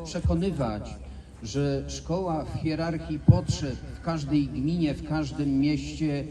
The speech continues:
zawsze zajmowała i zajmować będzie czołowe miejsce. E, dzisiaj ta inwestycja, która nabrała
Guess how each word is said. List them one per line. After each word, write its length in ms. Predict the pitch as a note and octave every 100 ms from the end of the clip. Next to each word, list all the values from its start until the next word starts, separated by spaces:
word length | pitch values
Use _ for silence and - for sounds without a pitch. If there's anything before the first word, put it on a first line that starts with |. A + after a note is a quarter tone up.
| - - -
zawsze 460 | - D#3+ D#3+ - D3
zajmowała 760 | D3 D3+ D3 C#3 D3+ D3+ D3+
i 80 | C#3+
zajmować 640 | D3 C#3+ D3+ D3 D3+ C3+
będzie 580 | C3 D3 D3 C3+ D3 C#3+ D3 - - -
czołowe 680 | - D#3+ D3+ C3+ D3 C#3+ C#3 - - -
miejsce. 600 | E3+ D#3 A#2+ D3 A#2+ G2+
E, 880 | F2 F2 - - - A#2 B2+ B2+ A#2
dzisiaj 640 | C#3 F3 F3+ F3 E3+ E3 - E3 - - -
ta 100 | D3+
inwestycja, 1120 | D#3+ F3 D#3 D#3 E3 F#3 G3+ F#3 F3 D#3 D3 C#3 - - - - -
która 240 | D3+ D#3+
nabrała 760 | D#3 D3+ D#3+ E3 D#3+ D3+ C#3+